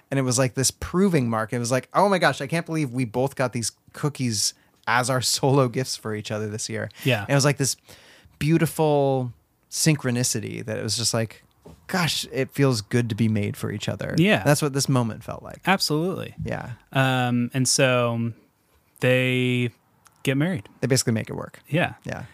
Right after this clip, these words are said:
Speaker 2: Yeah.
Speaker 1: 'Cause she just still goes to Taiwan, but whatever.
Speaker 2: S-,
Speaker 1: Yeah.
Speaker 2: something happens. Their life situation works out for them.
Speaker 1: Yeah.
Speaker 2: They, they get married. Um,
Speaker 1: So out of five, what would you give this film?
Speaker 2: Uh, it's a two out of five for me. I thought there was a lot of
Speaker 1: You gave Trainwreck a three.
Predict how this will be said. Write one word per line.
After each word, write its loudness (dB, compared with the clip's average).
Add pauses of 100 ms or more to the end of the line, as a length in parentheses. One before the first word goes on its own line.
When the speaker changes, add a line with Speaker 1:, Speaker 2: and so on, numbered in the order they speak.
(120)
Speaker 2:
Yeah. 4
Speaker 1:
'Cause 4
she 4
just 0
still 2
goes 0
to -12
Taiwan, -6
but -8 (260)
whatever. -14 (260)
Speaker 2:
S-, -6
Speaker 1:
Yeah. -20 (300)
Speaker 2:
something 2
happens. -2
Their 0
life -2
situation -8
works -10
out -10
for -16
them. -10
Speaker 1:
Yeah. -2
Speaker 2:
They, -10 (140)
they -6
get -10
married. -10 (240)
Um, -6 (640)
Speaker 1:
So 4 (120)
out 2
of -2
five, -6 (140)
what -6
would -4
you -2
give -6
this -6
film? -10 (460)
Speaker 2:
Uh, 2
it's -2
a -2
two 2
out 6
of 2
five -8
for -18
me. -16 (460)
I -6
thought 4
there 2
was 0
a 0
lot 0
of -2
Speaker 1:
You 8
gave 2
Trainwreck 0
a -4
three. -10